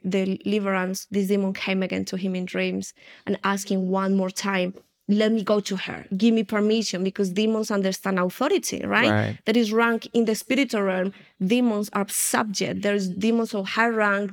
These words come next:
Speaker 1: demons of low rank, pri-, principalities. So when, when they o-, they only come to you if you give them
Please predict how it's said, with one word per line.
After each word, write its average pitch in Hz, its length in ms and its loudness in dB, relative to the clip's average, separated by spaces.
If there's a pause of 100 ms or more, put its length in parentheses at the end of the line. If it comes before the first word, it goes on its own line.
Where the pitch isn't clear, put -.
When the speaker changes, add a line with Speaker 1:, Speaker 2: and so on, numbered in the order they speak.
Speaker 1:
demons 208 320 0
of 196 80 -2
low 214 160 2
rank, 202 420 0 (120)
pri-, 233 160 2 (100)
principalities. 220 1080 0 (340)
So 233 120 -2
when, 214 380 2
when 226 160 2
they 254 240 0
o-, 277 120 4
they 247 300 2
only 330 320 2
come 262 320 0
to 233 160 -2
you 240 680 2 (240)
if 226 120 2
you 226 140 2
give 226 240 0
them 226 160 0